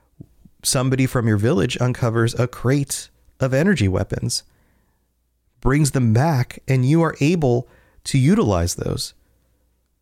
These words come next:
Your techs are able, with the help of the N C R, to put them back together in working condition to fill up the energy cells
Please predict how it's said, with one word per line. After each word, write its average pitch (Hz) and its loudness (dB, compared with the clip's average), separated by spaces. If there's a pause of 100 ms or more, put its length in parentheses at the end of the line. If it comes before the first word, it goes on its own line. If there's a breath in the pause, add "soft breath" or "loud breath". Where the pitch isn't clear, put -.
Your 131 0
techs - 0
are 123 0
able, 131 0
with - -2
the 143 0
help 160 0
of 156 0
the 135 0
N 139 0
C 123 2
R, 135 0 (520 soft breath)
to 143 -4
put - -2
them 180 0
back 143 -2
together 117 0
in 131 0
working 151 0
condition 123 0 (1400)
to 131 0
fill 156 -2
up 151 0 (760)
the 127 0
energy 143 2
cells 117 -2